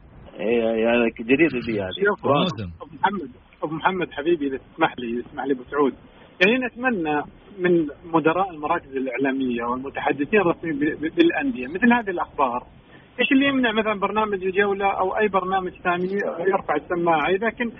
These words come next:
Speaker 2: المشكلة صدق إلى الآن ما نعرف من هو المتحدث الرسمي في النادي الأهلي. أوكي، يرفع السماعة عليه ويتدخل معنا الآن.
Speaker 3: عندك
Speaker 2: وي-،
Speaker 3: فيصل
Speaker 2: أنا
Speaker 3: زيد.
Speaker 2: أجزم إنه رايحين في الخبر. أنا أتوقع أو أجزم إنه رايحين في الخبر.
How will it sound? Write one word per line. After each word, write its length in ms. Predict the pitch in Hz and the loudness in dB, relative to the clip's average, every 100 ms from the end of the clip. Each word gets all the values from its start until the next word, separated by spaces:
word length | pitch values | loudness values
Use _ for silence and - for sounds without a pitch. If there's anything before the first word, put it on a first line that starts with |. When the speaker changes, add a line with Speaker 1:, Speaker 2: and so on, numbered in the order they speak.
| - 196 | -2 4
Speaker 2:
المشكلة 320 | 247 - 247 247 | 4 2 -2 -2
صدق 220 | 226 220 | -2 -2
إلى 120 | 220 | 0
الآن 320 | 196 - 214 196 | 0 0 -2 0
ما 140 | 196 | 0
نعرف 260 | 190 185 - | 0 -4 -8
من 120 | 196 190 | -4 -2
هو 60 | |
المتحدث 600 | 180 165 160 175 175 165 | -2 -2 -4 -4 -2 -2
الرسمي 340 | 160 165 165 160 | 0 -2 -4 -12
في 60 | |
النادي 260 | 151 151 135 | -6 -4 -4
الأهلي. 380 | 123 127 113 113 | -2 -4 -4 -2
أوكي، 300 | 151 - 175 160 - - - - | -2 4 2 2 -8 -20 -20 -4
يرفع 300 | 247 262 208 | 0 0 0
السماعة 380 | 214 220 208 208 | -4 -2 0 2
عليه 260 | 180 165 165 | 2 -2 -4
ويتدخل 420 | 208 208 247 220 | -6 -4 -4 -4
معنا 360 | 208 190 196 165 | -4 0 0 -2
الآن. 260 | 165 165 175 | -6 -2 2
Speaker 3:
عندك 180 | 185 165 | 2 2
Speaker 2:
وي-، 80 | 262 | 2
Speaker 3:
فيصل 240 | - 180 156 | 0 0 0
Speaker 2:
أنا 80 | 156 | 0
Speaker 3:
زيد. 60 | 277 254 | 0 -4
Speaker 2:
أجزم 120 | 254 | -2
إنه 140 | 240 | 0
رايحين 240 | 226 233 214 | 2 0 -4
في 80 | |
الخبر. 340 | 196 190 160 120 - - - 208 | -4 -4 -4 -8 -12 -20 -6 0
أنا 100 | 214 | 2
أتوقع 480 | 233 233 226 196 | 0 0 0 0
أو 140 | 214 - | 0 -2
أجزم 440 | 233 190 226 226 | -6 -4 -4 -4
إنه 140 | 202 185 | -4 -2
رايحين 280 | 190 190 | -2 -4
في 60 | - | -6
الخبر. 300 | 139 131 | -6 -6